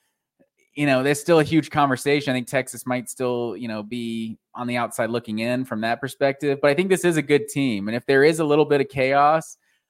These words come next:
I think this is a team that could get to the playoff. And, you know, depending on who they match up with, like, they could give some teams some problems. So I don't know. I, I, I've, uh, I've, I've been on Texas the whole year. Like, I don't know that I've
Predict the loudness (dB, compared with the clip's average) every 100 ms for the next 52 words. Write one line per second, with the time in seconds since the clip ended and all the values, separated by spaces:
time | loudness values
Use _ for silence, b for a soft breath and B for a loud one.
0 | -2 0 2 0 -2 -8 -6 -4 -2 -2
1 | -2 -4 0 -2 -2 -8 0 4 6 6
2 | 6 2 0 -2 -4 -10 _ _ -2 -2
3 | 0 0 0 0 0 0 0 -2 2 2
4 | 2 2 2 0 0 0 0 -4 _ _
5 | _ -2 0 2 2 2 -8 -6 -4 -4
6 | -8 -2 2 2 0 -8 -14 -6 -2 0
7 | 0 b b b _ 4 4 4 2 2
8 | 0 4 2 2 -4 _ -4 2 2 2
9 | 2 6 6 4 2 -6 _ -6 -2 -2
10 | -6 _ _ -4 -2 4 2 4 4 4
11 | 4 0 0 0 -2 -10 -6 -8 -6 -4
12 | -4 -6 -10 -10 -14 -10 -2 0 0 0
13 | 2 2 2 4 6 6 4 -2